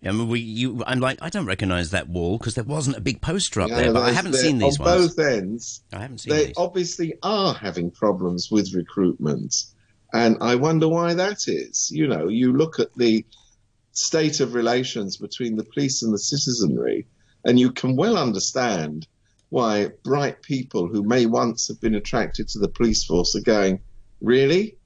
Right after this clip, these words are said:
Speaker 2: Am I gonna sign up for that?"
Speaker 1: Oh, this
Speaker 2: So,
Speaker 1: is
Speaker 2: you know, th-, this is a very real problem. And remember, signing up for the police, for most people who do it, is an exceedingly well-paid option.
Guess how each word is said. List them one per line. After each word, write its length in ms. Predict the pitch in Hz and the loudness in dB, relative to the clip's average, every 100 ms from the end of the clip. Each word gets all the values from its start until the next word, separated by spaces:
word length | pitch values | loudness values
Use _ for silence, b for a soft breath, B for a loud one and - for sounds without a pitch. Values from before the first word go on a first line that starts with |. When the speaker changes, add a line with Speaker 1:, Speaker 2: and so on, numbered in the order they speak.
| - | -10
Speaker 2:
Am 100 | 110 | -6
I 80 | 151 | -4
gonna 220 | 196 175 | -2 -4
sign 340 | - 160 160 | -4 -2 0
up 220 | 165 160 - | 0 -2 -6
for 100 | 165 | -2
that?" 280 | 165 233 - _ _ _ | -2 -2 -8 _ _ _
Speaker 1:
Oh, 40 | |
this 100 | 76 | -2
Speaker 2:
So, 100 | - | 2
Speaker 1:
is 120 | 160 175 | 2 2
Speaker 2:
you 80 | 269 | -2
know, 340 | 90 101 180 - - - | -2 -4 -6 -12 -20 -16
th-, 140 | - 220 - | -12 -12 -8
this 200 | 277 202 | -8 -4
is 120 | 135 | -2
a 60 | |
very 360 | 123 131 190 180 | -4 0 4 4
real 220 | 156 139 | 4 2
problem. 300 | 139 160 120 b b - | 2 -2 -4 b b -4
And 140 | 156 | 0
remember, 500 | 165 226 262 190 92 - _ | 2 2 2 0 -2 -8 _
signing 420 | - - 262 254 | -6 -2 -2 -2
up 180 | 196 - | -4 -6
for 80 | 165 | -8
the 100 | 139 | -6
police, 720 | 139 202 156 78 - - - _ _ _ | -2 0 2 0 -4 -6 -8 _ _ _
for 180 | - 143 | -2 0
most 500 | 127 139 214 233 - | 2 2 0 0 -4
people 320 | - 185 - 147 | -6 -6 -4 -4
who 140 | 135 | -4
do 240 | 120 165 123 | 0 2 4
it, 160 | 82 - | 2 -4
is 140 | 131 | -4
an 80 | 175 | -2
exceedingly 880 | - - - - 277 269 226 185 165 | -2 -4 -6 -2 0 2 4 4 4
well-paid 600 | 165 160 160 143 135 135 | 2 0 -2 -2 0 0
option. 520 | 127 - - - | -2 -6 -8 -8